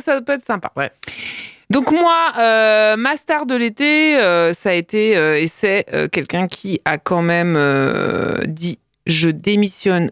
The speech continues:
Speaker 1: ce jour ». Donc, euh, c'était le, euh, premier octobre, hein, donc, euh,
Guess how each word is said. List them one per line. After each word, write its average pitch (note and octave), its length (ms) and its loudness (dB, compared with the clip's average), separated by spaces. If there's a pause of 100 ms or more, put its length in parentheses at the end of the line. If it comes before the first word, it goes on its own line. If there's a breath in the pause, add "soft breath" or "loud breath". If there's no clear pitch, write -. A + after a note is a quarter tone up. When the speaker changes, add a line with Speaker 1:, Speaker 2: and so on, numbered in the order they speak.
Speaker 1:
ce - 380 -2
jour ». F#3 420 2 (1160)
Donc, D#3+ 440 0
euh, - 300 -2
c'était - 440 -6
le, E3+ 580 0 (360)
euh, E2 280 -2
premier F3+ 300 -2
octobre, D#3+ 500 -4
hein, D#3+ 140 -2
donc, C#3 400 -8
euh, - 40 -12